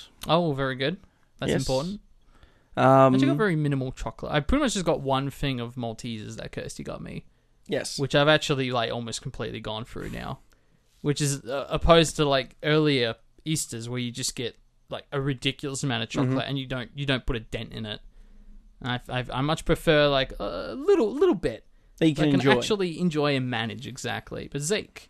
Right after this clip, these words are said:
Speaker 2: Yes.
Speaker 1: speaking of enjoying and management, I'm gonna tie this somehow into the, the briefcase full of money for the film of the week,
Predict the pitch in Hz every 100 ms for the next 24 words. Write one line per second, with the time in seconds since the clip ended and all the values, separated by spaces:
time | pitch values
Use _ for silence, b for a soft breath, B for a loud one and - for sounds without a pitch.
0 | _ - 143 - - - - - 233 214
1 | 180 135 120 - - - - - 139 139
2 | 123 139 127 120 113 120 _ _ _ _
3 | _ _ - 127 123 120 117 - 104 -
4 | - - _ _ _ _ 139 143 127 -
5 | 135 123 - - 123 127 117 117 120 117
6 | 113 110 135 - 139 - 139 - - 123
7 | 117 123 117 - 139 - 277 277 165 175
8 | 170 - -